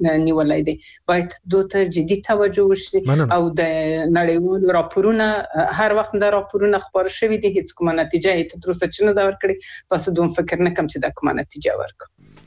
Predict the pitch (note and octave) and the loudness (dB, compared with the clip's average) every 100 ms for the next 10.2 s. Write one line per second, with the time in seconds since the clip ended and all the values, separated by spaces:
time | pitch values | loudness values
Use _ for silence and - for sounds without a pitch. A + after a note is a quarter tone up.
0 | - - - C#3+ D#3 A2+ A2 A#2 A2 G#2+ | -20 -8 0 2 2 0 0 0 0 0
1 | G#2 G2 A2 A2 - - - _ _ _ | -2 0 0 -2 -10 -16 -18 _ _ _
2 | - - D#3 D#3 D#3+ D#3 C#3+ E3+ E3+ - | -12 0 2 4 2 -2 0 0 0 0
3 | G3 F3+ - D#3 D3 C3+ B2+ B2+ A#2+ C#3+ | 0 0 2 2 2 2 0 0 0 2
4 | C3+ B2+ - C#3 B2 - G#2+ G#2+ - - | 2 0 0 0 0 0 -4 -4 -6 -2
5 | A#2 B2+ A#2+ G#2+ G#2 G2 - G#2 G2+ - | 0 2 2 2 0 -2 -2 -2 -2 -2
6 | A2 A2 B2 G#2+ - - - C3+ C#3+ F3+ | 0 4 4 2 -2 -8 0 2 2 2
7 | E3+ B2+ - A#2+ C3 C#3 C3+ - A#2+ A2 | 0 -4 -2 0 2 0 -2 -10 -4 0
8 | G#2 G#2 G#2 _ _ - A2+ - A2+ - | 0 -2 -6 _ _ -6 -4 0 -2 0
9 | C#3+ C#3 A#2 G#2 A2 C3 C#3+ G#2+ F#2+ A2+ | 2 2 2 0 0 2 0 -2 -4 -4
10 | G2 G2 | -4 -6